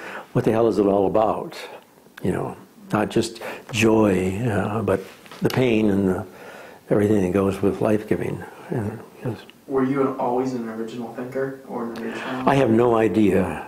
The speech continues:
Speaker 1: I, I just don't know. I, when I was in my junior college chemistry, I was certainly supported by the chemistry faculty, and one of the chemi-,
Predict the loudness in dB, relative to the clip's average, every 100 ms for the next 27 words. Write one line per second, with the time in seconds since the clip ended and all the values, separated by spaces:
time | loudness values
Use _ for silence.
0 | -4 -2 -2 -4 -2 -2 -2 0 0 2
1 | 0 -2 -4 -2 -2 0 -2 0 2 2
2 | 4 2 0 -6 -12 -20 -20 -18 -18 -14
3 | 0 4 4 4 2 4 4 4 2 2
4 | 2 2 2 -2 -8 -10 -10 -14 -18 -20
5 | -20 -20 -20 -20 -20 -20 -20 -4 0 2
6 | 0 0 0 0 0 -2 -4 -10 -18 -20
7 | -20 -18 -18 -18 -14 -14 -14 -16 -20 -20
8 | _ _ _ _ -2 4 4 6 4 4
9 | 2 0 0 4 4 4 2 2 0 0
10 | 0 -2 0 0 0 0 2 2 2 2
11 | 2 2 4 4 4 4 2 0 2 2
12 | 4 0 -2 -2 0 -2